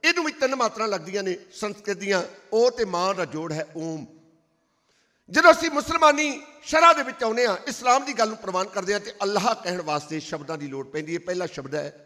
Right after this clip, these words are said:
ਅਲਫ, ਉਸ ਤੋਂ ਬਾਅਦ ਅੱਗੇ ਕੀ ਨੇ ਉਹ ਜਾਣਦੇ ਨੇ ਜਿਨ੍ਹਾਂ ਨੇ ਫਾਰਸੀ ਪੜ੍ਹੀ ਹੈ ਜਾਂ ਉਰਦੂ ਪੜ੍ਹੀ ਹੈ, ਲੇਕਿਨ ਸ਼ਬਦਾਂ ਦਾ ਜੋੜ ਹੈ। ਪਰ ਗੁਰੂ ਨਾਨਕ ਦੇਵ ਮਹਾਰਾਜ ਨੇ ਜਦੋਂ ਰੱਬ ਦੀ ਗੱਲ ਕਰੀ ਨਾ,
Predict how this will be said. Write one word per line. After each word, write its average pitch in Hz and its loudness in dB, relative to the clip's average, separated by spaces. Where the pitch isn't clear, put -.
ਅਲਫ, 165 -2
ਉਸ 220 -2
ਤੋਂ 220 -10
ਬਾਅਦ 208 -2
ਅੱਗੇ 190 -6
ਕੀ 208 -14
ਨੇ 156 -10
ਉਹ 277 8
ਜਾਣਦੇ 240 4
ਨੇ 254 2
ਜਿਨ੍ਹਾਂ 233 2
ਨੇ 208 0
ਫਾਰਸੀ 175 -4
ਪੜ੍ਹੀ 208 -6
ਹੈ 208 2
ਜਾਂ 190 -2
ਉਰਦੂ 156 -8
ਪੜ੍ਹੀ 104 -16
ਹੈ, - -20
ਲੇਕਿਨ 285 4
ਸ਼ਬਦਾਂ 220 -4
ਦਾ 190 -4
ਜੋੜ 147 -6
ਹੈ। 104 -12
ਪਰ 339 10
ਗੁਰੂ 381 6
ਨਾਨਕ 330 8
ਦੇਵ 339 10
ਮਹਾਰਾਜ 277 10
ਨੇ 320 2
ਜਦੋਂ 285 4
ਰੱਬ 226 6
ਦੀ 311 0
ਗੱਲ 226 4
ਕਰੀ 208 -4
ਨਾ, 180 -4